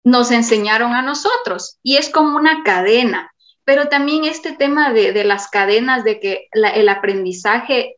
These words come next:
que, que nos dan desde los abuelos, los tatarabuelos y así, se ha ido rompiendo y para mi forma de pensar es lo mejor que ha podido pasar. Porque los tiempos cambian, en la actualidad hay nuevas leyes también que amparan a los niños, a los adolescentes,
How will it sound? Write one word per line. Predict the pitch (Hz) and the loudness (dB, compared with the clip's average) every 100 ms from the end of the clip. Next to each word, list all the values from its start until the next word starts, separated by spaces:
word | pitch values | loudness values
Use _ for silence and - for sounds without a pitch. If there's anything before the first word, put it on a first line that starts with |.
| _ | _
que, | 214 190 180 180 - | -2 0 -2 -4 0
que | 214 | 0
nos | 202 185 | 0 -2
dan | 196 226 | -2 2
desde | 233 208 | 0 0
los | 190 180 | -2 -4
abuelos, | 180 185 220 240 233 | -4 -2 -2 0 -2
los | 196 190 | -2 -4
tatarabuelos | 190 185 180 190 220 233 196 | -6 -4 -2 0 0 0 0
y | |
así, | 185 - 339 - | -4 -6 -10 -12
se | - - | -8 0
ha | 247 | 2
ido | 247 294 320 | 4 2 2
rompiendo | 262 240 240 262 302 330 | 4 2 0 0 2 2
y | 277 240 | 0 0
para | - 214 202 196 | 0 2 2 0
mi | 233 359 | -2 -4
forma | - 285 311 277 | -2 -2 0 -2
de | 208 | -2
pensar | - 190 - 262 269 - _ | -6 -8 -2 -2 -2 -8 _
es | - 240 | -2 -2
lo | 247 | 0
mejor | 240 185 - 220 | -4 -4 -4 -4
que | 220 | -2
ha | 208 | -6
podido | 185 180 180 185 | -4 -2 -2 -2
pasar. | 185 170 - - - _ | -6 -10 -10 -12 -16 _
Porque | 254 262 262 | 0 2 2
los | 269 240 | 2 2
tiempos | 226 214 196 190 - | 2 0 0 -4 0
cambian, | 240 262 277 277 277 285 - | 0 2 2 2 0 0 -6
en | 208 | -4
la | 190 | -4
actualidad | 190 202 190 196 208 | -4 -2 0 2 2
hay | 208 | 2
nuevas | 202 214 208 190 | -2 -4 -4 -4
leyes | 196 196 208 220 - | -2 -2 0 0 -2
también | 190 185 196 214 | -10 -6 -6 -4
que | 220 | -2
amparan | 190 185 196 196 202 | -2 0 0 0 0
a | 190 | -2
los | 180 180 | -4 -6
niños, | 196 233 247 220 | -4 -2 -2 -2
a | 190 | -2
los | 190 | -2
adolescentes, | 185 180 185 190 247 254 262 240 | -4 -4 -6 -4 -2 0 2 2